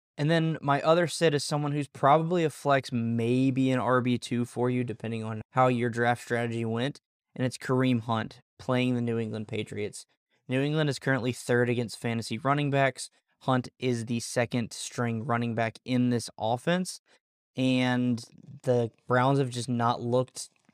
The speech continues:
themselves. They've shot themselves in the foot in a couple weeks back to back, and I don't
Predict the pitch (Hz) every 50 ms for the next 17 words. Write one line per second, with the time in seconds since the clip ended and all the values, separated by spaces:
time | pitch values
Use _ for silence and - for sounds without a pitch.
0 | - 139 - 135 127 - - - - 120 117 117 135 147 147 139 127 120 117 -
1 | - - - - 131 120 117 - 127 123 - - 120 120 117 123 117 110 110 -
2 | - 120 135 - 139 139 123 110 - - 117 120 120 113 117 120 113 - - -
3 | 107 110 - - 107 113 120 143 180 190 - _ _ _ _ _ _ _ _ _
4 | _ _ _ - - 127 127 127 123 120 120 120 120 117 113 - _ - 127 123
5 | 117 120 - - 131 131 135 -